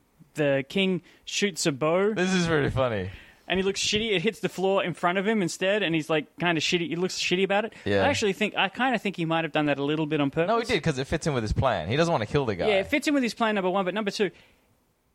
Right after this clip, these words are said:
Speaker 1: they're shooting it in these big areas. He shoots it right in the point that it would get stuck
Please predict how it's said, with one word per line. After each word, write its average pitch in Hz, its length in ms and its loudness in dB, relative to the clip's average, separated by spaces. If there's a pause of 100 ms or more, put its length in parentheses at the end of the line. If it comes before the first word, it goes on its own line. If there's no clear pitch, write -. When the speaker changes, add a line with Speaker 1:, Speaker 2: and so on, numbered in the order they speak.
(220)
Speaker 1:
they're 208 160 0
shooting 285 300 2
it 226 80 4
in 202 120 2
these 175 200 2
big 190 280 0
areas. 180 240 2
He 180 100 -2
shoots 254 360 0
it 190 100 2
right 180 280 0
in 180 100 -2
the 180 80 -2
point 180 280 -2
that 165 100 2
it 156 220 -4
would 165 160 -6
get 156 160 2
stuck - 400 -2